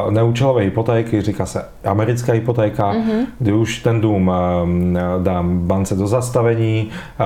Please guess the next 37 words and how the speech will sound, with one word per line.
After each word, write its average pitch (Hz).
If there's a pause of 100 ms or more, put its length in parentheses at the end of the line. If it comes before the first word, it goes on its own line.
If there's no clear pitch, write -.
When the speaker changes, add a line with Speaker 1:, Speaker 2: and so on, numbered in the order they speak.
(340)
Speaker 1:
peníze 104
mám 92
k -
dispozici 107
a 104
můžu 120
Speaker 2:
Mhm. 233
Speaker 1:
si 98
s -
nima 101
dělat 101
prakticky, 95
co 120
chci. -
Speaker 2:
Což 107
to -
je 196
ideální 208
varianta 196
Speaker 1:
Přesně. 101 (180)
Speaker 2:
asi. 214
Mhm. 208
Speaker 1:
A 104
nebo 113 (120)
počkám, 127
až, 104
eh, 107 (1000)
znám, 123
eh, 107
své 120
úvěrové 113
rámce, 117
znám 101
své 107
možnosti 107
u 101
banky. 95